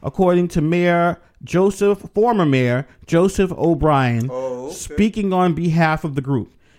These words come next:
Speaker 1: Candidates are being asked to refrain from personal attacks on elected leaders, appointed officials, city workers, and all who serve the community through civic and governmental work.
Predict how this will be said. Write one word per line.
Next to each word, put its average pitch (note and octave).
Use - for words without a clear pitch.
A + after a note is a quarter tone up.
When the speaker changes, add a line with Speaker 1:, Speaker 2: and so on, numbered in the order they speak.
Speaker 1:
Candidates G#3+
are E3
being E3+
asked F#3
to -
refrain F#3+
from D3+
personal A#3
attacks G3+
on D3
elected D#3
leaders, F3
appointed G#3+
officials, F3
city B3
workers, F#3+
and D3
all F#3+
who G#3+
serve F#3
the E3+
community F3+
through D3+
civic G3+
and D3+
governmental D#3+
work. B2